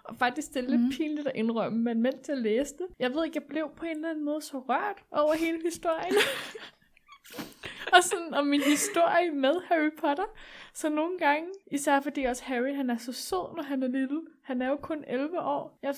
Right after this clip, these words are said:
Speaker 1: jeg sad og fik helt tårer i øjnene.
Speaker 2: Ej. <laughs> Jamen, altså, jeg kan godt forstå det lidt. Det er sådan, det er ens barn <laughs> på en eller anden måde, hvis han er så
Speaker 1: Præcis.
Speaker 2: lille.
Speaker 1: Ja,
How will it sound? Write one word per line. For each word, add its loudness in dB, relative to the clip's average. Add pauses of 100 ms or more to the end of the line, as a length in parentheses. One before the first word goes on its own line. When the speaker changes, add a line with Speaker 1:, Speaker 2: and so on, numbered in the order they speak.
Speaker 1:
jeg 0
sad 0
og 0
fik 0
helt -2
tårer 0
i 4
øjnene. 0 (120)
Speaker 2:
Ej. 2 (640)
<laughs> -2
Jamen, 6 (280)
altså, 0 (200)
jeg 4
kan -4
godt 2 (280)
forstå -4 (160)
det 2
lidt. 2
Det -2
er -4
sådan, -4
det 0
er -6
ens -10
barn 6 (160)
<laughs> -20
på -2 (120)
en 8 (220)
eller 2
anden 0
måde, 2
hvis -4
han 0
er 2
så -2
Speaker 1:
Præcis. -4
Speaker 2:
lille. -8 (120)
Speaker 1:
Ja, 0